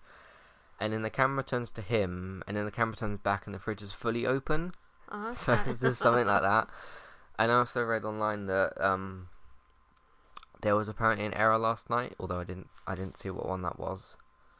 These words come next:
Speaker 1: So, but, you know, people notice these things,
Speaker 2: Yeah,
Speaker 1: don't they?
Speaker 2: yeah,
Speaker 1: So
Speaker 2: sit and watch them, don't they?
Speaker 1: yeah.
Speaker 2: Just made me laugh when they went into the house and the son said to his mum, "Where's the furniture?"
Speaker 1: Yeah, everything was gone.
Speaker 2: <laughs> Yeah.
Speaker 1: Yeah.
Speaker 2: "Where's the furniture, Mum?"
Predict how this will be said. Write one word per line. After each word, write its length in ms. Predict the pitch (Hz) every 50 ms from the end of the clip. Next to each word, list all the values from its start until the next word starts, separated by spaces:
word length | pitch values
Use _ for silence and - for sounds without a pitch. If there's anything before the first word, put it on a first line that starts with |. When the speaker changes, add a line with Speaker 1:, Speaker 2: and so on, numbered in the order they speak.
| - _ _ _ _ - - _ _ _ _ _ _ _ _ _ -
Speaker 1:
So, 380 | - - - 90 90 69 82 92 - - - - - - -
but, 160 | 104 - - -
you 60 | 57
know, 100 | - - -
people 260 | - 98 - - - 90
notice 320 | 90 82 78 - - -
these 180 | - - 90 226
things, 260 | 220 - - - 196 190
Speaker 2:
Yeah, 80 | -
Speaker 1:
don't 80 | - -
they? 160 | - - - - -
Speaker 2:
yeah, 80 | 240 226
Speaker 1:
So 120 | 208 - 180
Speaker 2:
sit 160 | 180 - -
and 120 | 208 214
watch 220 | 226 226 - - -
them, 140 | 220 202 196
don't 240 | 208 220 220 220 -
they? 520 | 208 202 202 202 202 - - - - 101 101
Speaker 1:
yeah. 200 | 98 95 92 92 - - - - - - - - -
Speaker 2:
Just 180 | 269 247 -
made 140 | - 247 233
me 60 | 240 240
laugh 180 | 247 240 233
when 100 | 254 233
they 60 | 226 220
went 160 | 226 214 -
into 180 | 208 208 - -
the 60 | 226
house 400 | 220 233 240 226 226 220 - - 226
and 180 | 208 208 202
the 40 | 208
son 360 | - - - 233 226 220 214 208
said 300 | - - 233 226 220 -
to 160 | - - 220
his 160 | 202 208 208 220
mum, 200 | 226 220 214 - 262 247
"Where's 200 | 247 294 277 -
the 60 | 277
furniture?" 460 | - - 247 233 233 214 196 - -
Speaker 1:
Yeah, 120 | 131 135 127
everything 320 | 127 131 131 139 131 123
was 100 | 113 101
gone. 360 | - 131 123 113 104 101 101 -
Speaker 2:
<laughs> 40 | -
Yeah. 240 | 226 226 214 208 208 -
Speaker 1:
Yeah. 280 | 110 - 202 - 98 98 - - -
Speaker 2:
"Where's 160 | - 381 -
the 60 | - 311
furniture, 400 | - 320 294 247 233 - - 214
Mum?" 260 | 202 202 202 202 196